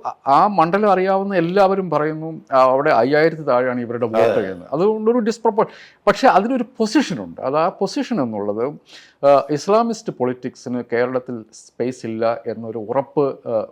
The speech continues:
Speaker 1: കോൺഗ്ര-, ആ, എൽ ഡി എഫ് ഇപ്പൊ അത് ഉറപ്പിച്ച് പറഞ്ഞുകൊണ്ടിരിക്കുകയാണ്.
Speaker 2: അല്ല,
Speaker 1: യു ഡി എഫ്
Speaker 2: ഇസ്ലാമിക്
Speaker 1: അത് പറയുമോ എന്നുള്ളതാണ് എൻ്റെ
Speaker 2: അല്ല,
Speaker 1: ചോദ്യം.
Speaker 2: യു-, യു ഡി എഫ് അല്ലേ അത് എന്ത്? ഞാനതാ പറഞ്ഞത്. ലി-, ഇന്ത്യൻ യൂണിയൻ, യു ഡി എഫിൻ്റെ ഘടകകക്ഷിയായ ഇന്ത്യൻ യൂണിയൻ മുസ്ലിം ലീഗ് നിലനിൽക്കുന്നത് കൊണ്ടാണ് ഇവിടെ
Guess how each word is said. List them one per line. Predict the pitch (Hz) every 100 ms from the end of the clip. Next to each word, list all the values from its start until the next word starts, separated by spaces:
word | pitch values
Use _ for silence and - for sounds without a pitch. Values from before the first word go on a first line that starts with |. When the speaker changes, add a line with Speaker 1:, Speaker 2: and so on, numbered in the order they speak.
| -
Speaker 1:
കോൺഗ്ര-, | 117 127 120 110
ആ, | 104 107 120
എൽ | 123
ഡി | 135
എഫ് | 131
ഇപ്പൊ | 110 120 - _ - _
അത് | 180
ഉറപ്പിച്ച് | 190 214 254 226 185
പറഞ്ഞുകൊണ്ടിരിക്കുകയാണ്. | 170 160 110 101 90 87 _
Speaker 2:
അല്ല, | 202 226 -
Speaker 1:
യു | 254 330
ഡി |
എഫ് | 330
Speaker 2:
ഇസ്ലാമിക് | 226
Speaker 1:
അത് | 247 208
പറയുമോ | 208 262
എന്നുള്ളതാണ് | 262 262 262 285
എൻ്റെ | 285
Speaker 2:
അല്ല, | 294
Speaker 1:
ചോദ്യം. | 277 185 -
Speaker 2:
യു-, | 160
യു | 160 180
ഡി | 220 247
എഫ് | 240
അല്ലേ | 233 262 226
അത് | 226 226 202 202
എന്ത്? | 208 208 - - _ -
ഞാനതാ | 180 214 226
പറഞ്ഞത്. | 190 160 113 85 - _ _ _ _
ലി-, | - 135 - 120 123
ഇന്ത്യൻ | 143 226 233
യൂണിയൻ, | 220 220 175 147
യു | 160
ഡി | 185 226
എഫിൻ്റെ | 214 214 175
ഘടകകക്ഷിയായ | 160 170 170 165 160 160
ഇന്ത്യൻ | 135 170 160
യൂണിയൻ | 147 139 131
മുസ്ലിം | 120 113 113
ലീഗ് | 98 87 90 139 _ _ _
നിലനിൽക്കുന്നത് | - 139 214 240 220 233 208 190 180
കൊണ്ടാണ് | 165 139 127 131 190 254 - - _ _ -
ഇവിടെ | 143